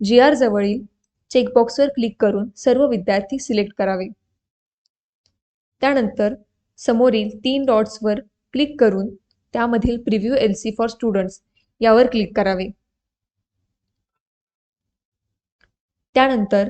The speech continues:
डाउनलोड झालेली पीडीएफ ओपन करावी व त्यात काही चुका झाल्या आहेत का हे तपासण्यासाठी वर्ग शिक्षक तसेच मुख्याध्यापक यांच्याकडे द्यावे. त्यामुळे एकाच वेळी अनेक विद्यार्थ्यांची आपण एलसीची माहिती व्हेरीफाय करून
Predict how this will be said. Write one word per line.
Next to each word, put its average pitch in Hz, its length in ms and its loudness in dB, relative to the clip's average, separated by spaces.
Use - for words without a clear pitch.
डाउनलोड 226 400 4
झालेली 233 380 2
पीडीएफ 208 460 -4
ओपन 240 300 0
करावी 196 400 -2
व 226 40 4
त्यात 240 240 4
काही 233 200 -2
चुका 233 300 0
झाल्या 220 300 -2
आहेत 220 220 -4
का 190 120 -2
हे 208 300 -8
तपासण्यासाठी 214 720 -4
वर्ग 208 280 2
शिक्षक 202 320 -4
तसेच 247 240 -4
मुख्याध्यापक 214 640 -4
यांच्याकडे 214 440 -2
द्यावे. 202 300 -2
त्यामुळे 220 520 2
एकाच 262 360 0
वेळी 220 160 0
अनेक 247 300 -2
विद्यार्थ्यांची 208 680 -4
आपण 208 320 -4
एलसीची 208 460 -6
माहिती 202 440 -4
व्हेरीफाय 220 420 0
करून 208 320 0